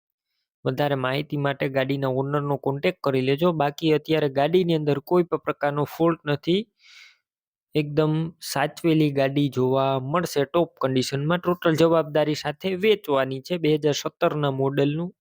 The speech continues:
આ ઇકો ગાડી છે. કિંમત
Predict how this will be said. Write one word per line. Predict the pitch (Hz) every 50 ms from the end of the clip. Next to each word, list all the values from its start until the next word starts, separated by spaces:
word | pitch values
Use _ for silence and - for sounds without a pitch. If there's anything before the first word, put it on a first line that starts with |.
| _ _ _ 143
આ | 139 139
ઇકો | 135 135 131 - 147 139
ગાડી | 127 127 127 131 131 131
છે. | 131 - 190 220 277 - _ _ _ _ _ _ _ _ _ _ _ - - _ _ _ - - _ _ _ _ _ _ _
કિંમત | - 220 233 233 233 233